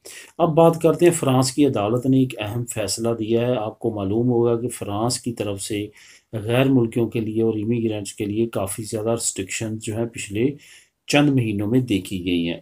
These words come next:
वहाँ पे जैसे जैसे रिस्ट्रिक्शंस बढ़ी हैं वैसे वैसे वहाँ पे कुछ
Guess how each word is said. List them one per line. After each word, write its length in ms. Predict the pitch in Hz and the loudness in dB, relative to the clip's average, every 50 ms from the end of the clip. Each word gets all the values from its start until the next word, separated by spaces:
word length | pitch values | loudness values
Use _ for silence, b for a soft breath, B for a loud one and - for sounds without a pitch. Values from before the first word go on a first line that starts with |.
| - | -8
वहाँ 340 | 110 117 123 123 113 160 170 165 | -4 -4 -2 0 2 2 2 2
पे 160 | 165 160 147 147 147 147 147 147 | 4 4 6 6 6 6 6 4
जैसे 360 | 127 117 113 104 - - - 147 | 2 0 0 0 0 0 -2 0
जैसे 300 | 135 139 131 135 - 139 | 2 0 2 2 0 0
रिस्ट्रिक्शंस 640 | 135 - - - 110 98 - - 131 123 120 113 107 | 0 0 -2 -4 -6 -6 -4 -2 -2 -2 -2 -4 -6
बढ़ी 280 | 95 95 95 104 120 127 | -4 -2 -2 0 2 2
हैं 300 | 131 131 127 131 131 B B B B B B B - | 4 4 2 2 0 B B B B B B B -2
वैसे 380 | 110 120 123 123 123 - 147 | 2 2 4 4 4 2 2
वैसे 260 | 139 139 131 127 143 139 | 4 4 4 4 4 2
वहाँ 320 | 123 110 110 107 113 123 127 | 2 2 0 0 0 0 2
पे 140 | 120 131 131 127 | 4 4 2 2
कुछ 280 | 127 123 117 - - | 2 -2 -4 -4 -6